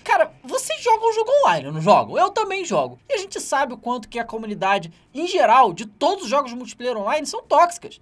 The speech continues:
Assim, é um xingando o outro o tempo todo, é um berrando com o outro, um falando merda o tempo todo. E isso acontece em muitos jogos. E, e assim, é,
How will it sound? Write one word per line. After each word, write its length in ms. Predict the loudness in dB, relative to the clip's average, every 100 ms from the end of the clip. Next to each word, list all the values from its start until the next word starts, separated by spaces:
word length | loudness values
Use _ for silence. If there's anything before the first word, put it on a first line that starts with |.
| _
Assim, 360 | -4 -2 -6 -2
é 120 | -2
um 200 | -2 -4
xingando 440 | -6 -6 -8 -6
o 40 | -8
outro 160 | -10
o 40 | -12
tempo 220 | -12 -10
todo, 280 | -6 -4 -4
é 20 |
um 100 | -6
berrando 280 | -6 -8 -10
com 120 | -8
o 80 | -2
outro, 260 | -2 -4
um 40 | -10
falando 220 | -10 -8
merda 160 | -10
o 40 | -10
tempo 180 | -12 -10
todo. 400 | 4 4 4 -4 _ _ _ -8
E 100 | -6
isso 140 | -6
acontece 340 | -6 -4 -4
em 40 | -8
muitos 240 | -12 -6
jogos. 340 | 0 0 -2 -8
E, 140 | -12
e 180 | -10 -4
assim, 400 | -4 -4 -8 -10 -14 _
é, 400 | -2 0 2 2